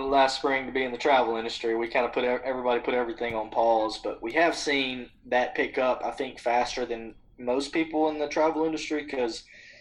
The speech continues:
uh, the outdoorsmen have, are, are really kinda accepted what it is, and it wasn't gonna stop them from going on trips, uh, you know, sooner than most. We just kinda focused more on regional travel where people could drive versus fly.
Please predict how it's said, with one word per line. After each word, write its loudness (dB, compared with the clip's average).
uh, 6
the 2
outdoorsmen 4
have, -4
are, 2
are -2
really -2
kinda 0
accepted -2
what 2
it -2
is, 0
and -8
it -4
wasn't -2
gonna -6
stop 0
them -8
from -12
going -2
on -6
trips, -4
uh, 0
you -8
know, -4
sooner -4
than -6
most. -2
We -4
just -4
kinda 2
focused -4
more -4
on -6
regional -6
travel 0
where -4
people -6
could -6
drive 4
versus -6
fly. 2